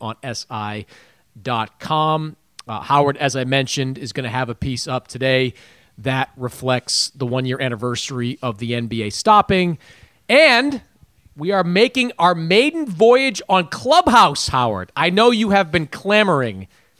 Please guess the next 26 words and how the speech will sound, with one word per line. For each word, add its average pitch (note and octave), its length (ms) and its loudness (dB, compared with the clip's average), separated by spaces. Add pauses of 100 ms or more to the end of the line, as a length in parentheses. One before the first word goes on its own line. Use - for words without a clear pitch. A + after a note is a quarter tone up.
(200)
to D#3 100 0
get E3 280 0
on D#3+ 220 0
Clubhouse D#3+ 560 0
for - 160 -14
S E3 220 -2
I D#3 260 2
to B2+ 500 -6 (540)
move G3 460 2
into G3 600 -2 (400)
twenty G3 320 -2
twenty-one F#3 800 0 (160)
and C#3+ 160 -6
become D#3 340 -2
part E3 440 2
of C3+ 100 -2
the C#3+ 80 -4
Clubhouse D3+ 420 0
family. D3+ 340 0
We E3+ 100 4
will D#3+ 80 4
be F3+ 200 -4
there D3+ 260 2 (180)
tonight, F3 400 -2 (140)
Thursday F#3+ 380 4
night, E3+ 300 0